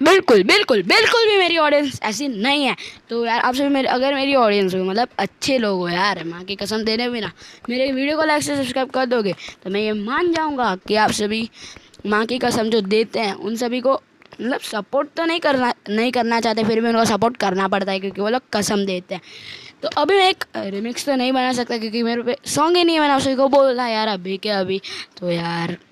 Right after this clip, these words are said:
कोई नहीं, subscribe कर देना। अभी फटाफट से मैं इधर कर देता हूँ भाई। ओके, मेरा goal जल्दी से जल्दी complete होने वाला है क्योंकि मेरे पास helmet है, boots हैं और सिर्फ leggings बची है,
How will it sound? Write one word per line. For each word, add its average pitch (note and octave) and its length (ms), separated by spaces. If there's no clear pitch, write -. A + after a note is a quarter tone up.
कोई C#4 180
नहीं, D#4+ 100
subscribe C#4+ 400
कर D4 100
देना। C#4+ 180
अभी C4+ 160
फटाफट A3 380
से A#3 80
मैं A#3+ 140
इधर A#3 240
कर G#3+ 200
देता G#3+ 220
हूँ G3+ 160
भाई। G#3+ 180
ओके, C4 240
मेरा E4+ 160
goal D#4+ 220
जल्दी C#4 260
से C#4+ 120
जल्दी C#4 260
complete B3+ 320
होने C4 160
वाला B3+ 180
है B3+ 40
क्योंकि C4 200
मेरे C4+ 160
पास C#4 180
helmet A3+ 420
है, B3+ 260
boots D#4 360
हैं C4+ 220
और C4+ 180
सिर्फ C4+ 200
leggings C#4 540
बची D4 260
है, C#4+ 100